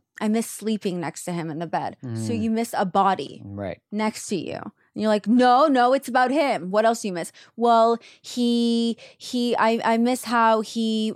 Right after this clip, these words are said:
Speaker 1: um, I don't know, what else is there? How he would sometimes compliment me." And you're
Speaker 2: Right.
Speaker 1: like, so you just miss someone validating the good things that you're doing, someone telling you, "Good job." So again, you're just, so sometimes we don't, if we just look back and we realize,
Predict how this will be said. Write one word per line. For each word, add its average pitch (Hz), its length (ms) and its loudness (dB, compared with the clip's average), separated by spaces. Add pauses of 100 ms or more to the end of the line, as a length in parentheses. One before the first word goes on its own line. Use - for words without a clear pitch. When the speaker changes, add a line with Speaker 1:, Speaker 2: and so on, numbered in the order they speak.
Speaker 1:
um, 190 500 0 (200)
I 214 100 -2
don't 170 140 -4
know, 71 160 -10
what 202 180 0
else 196 220 0
is 175 80 -8
there? 165 120 -2
How 220 180 4
he 226 200 -2
would 214 300 -2 (180)
sometimes 220 500 -4
compliment 220 720 -2
me." - 140 -16
And - 180 -16
you're 110 80 -12
Speaker 2:
Right. 147 120 -2
Speaker 1:
like, 208 140 -2
so 226 200 -2
you 220 160 -2
just 220 260 -6
miss 214 220 -2
someone 196 640 -2
validating 165 960 -4 (460)
the 208 100 0
good 196 240 -2
things 196 300 -4
that 190 80 -8
you're 190 160 0
doing, 180 340 -2
someone 185 220 -6
telling 185 240 -2
you, 180 80 -6
"Good 180 180 -4
job." 185 320 0
So - 140 -8
again, 190 320 -4
you're 180 80 -6
just, 180 180 -12 (160)
so - 140 -6
sometimes 240 400 -2
we 233 100 0
don't, 226 340 -2
if 208 200 -6
we 214 100 -2
just 202 240 -4
look 202 380 -2
back 190 260 0
and 180 100 -6
we 185 60 -4
realize, 180 420 -2